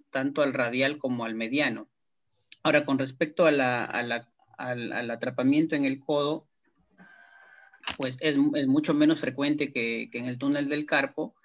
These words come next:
pero se puede dar sobre todo, eh, entre el pronador, ¿no? En, entre las dos cabezas del pronador, ahí se puede atrapar,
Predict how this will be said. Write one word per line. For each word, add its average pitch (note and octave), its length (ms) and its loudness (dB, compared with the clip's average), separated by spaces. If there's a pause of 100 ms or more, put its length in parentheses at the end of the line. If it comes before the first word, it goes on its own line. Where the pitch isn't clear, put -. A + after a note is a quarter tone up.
(500)
pero C3 480 2
se - 160 -8
puede C3 280 2
dar C#3+ 160 2
sobre C3 260 -4
todo, C#3 520 0
eh, A2 420 -6 (440)
entre B2+ 420 0
el A#2 140 -6
pronador, B2 560 0
¿no? C3+ 240 -4
En, - 220 -6
entre A#2 260 -6
las A#2 160 -4
dos D3+ 160 -4
cabezas D3 400 -4
del A#2 160 -6
pronador, B2+ 520 -4 (320)
ahí B2+ 180 -2
se C3 140 -6
puede C3 220 -2
atrapar, D3 520 -2